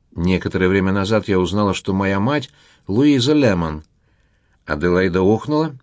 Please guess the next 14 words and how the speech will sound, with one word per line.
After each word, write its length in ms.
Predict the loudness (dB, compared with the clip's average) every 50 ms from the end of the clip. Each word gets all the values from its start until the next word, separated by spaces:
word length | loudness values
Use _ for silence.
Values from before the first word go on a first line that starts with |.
| _ _ _ _
и 120 | -6 -4
подняла 460 | -2 -2 -2 -2 0 0 0 0 0
руки 320 | 0 0 0 -2 -2 -4 -4
ко 120 | -2 -4
рту. 320 | -4 -2 -4 -4 -6 -6 -8 _ _ _ _ _ _ _ _ _ _ _
«Боже 560 | -12 -10 -8 -6 -6 -6 -6 -6 -4 -4 -2
мой! 600 | -2 -2 -2 -4 -4 -6 -4 -4 -4 -6 -6 -10 _ _ _ _ _ _ _ _
Так 200 | -6 -6 -4 -2
вы 200 | -2 0 0 2
её 160 | 2 0 0
дочь? 360 | 2 2 2 0 0 -4 -12 _ _ _ _ _ _ _ _ _ _ _
То-то 240 | -2 0 0 2 2
мне 160 | 0 0 0
показалось, 720 | 0 -2 -2 0 -2 -2 0 0 0 0 -2 -2 -4 -6